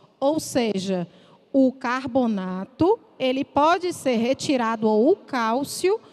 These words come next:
pode ser retirado dos processos biológicos e ser implementado o estrôncio.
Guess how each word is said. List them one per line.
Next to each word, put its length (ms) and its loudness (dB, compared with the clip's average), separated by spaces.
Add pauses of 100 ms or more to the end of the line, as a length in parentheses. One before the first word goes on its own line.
(240)
pode 400 2
ser 240 -2
retirado 880 0
dos 220 -2
processos 580 -4
biológicos 760 2 (280)
e 140 0
ser 260 -2
implementado 920 0
o 40 4
estrôncio. 800 -2